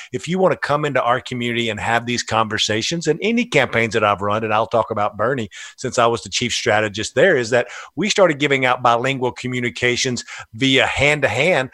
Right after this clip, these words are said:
seven and a half months before any of the caucuses in the first four states. Maybe there's a reason why we won seventy percent of the Latino vote,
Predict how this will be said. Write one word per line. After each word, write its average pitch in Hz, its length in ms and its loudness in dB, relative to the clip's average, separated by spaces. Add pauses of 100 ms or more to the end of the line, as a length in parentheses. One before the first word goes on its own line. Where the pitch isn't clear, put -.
(260)
seven 202 440 2
and 185 80 2
a 147 40 4
half 147 260 2
months 160 460 2
before 139 460 -2
any 175 180 0
of 175 100 0
the 139 80 0
caucuses 160 540 0
in 127 80 -4
the 123 80 -2
first - 300 0
four 151 180 2
states. - 440 -2
Maybe 165 240 -2
there's 180 220 2
a 170 40 0 (140)
reason 202 220 -2
why 131 120 6
we 127 140 -2
won 117 160 -2
seventy 117 420 -2
percent 120 320 -2
of 113 60 0
the 107 80 -2
Latino 107 400 -2
vote, 101 260 0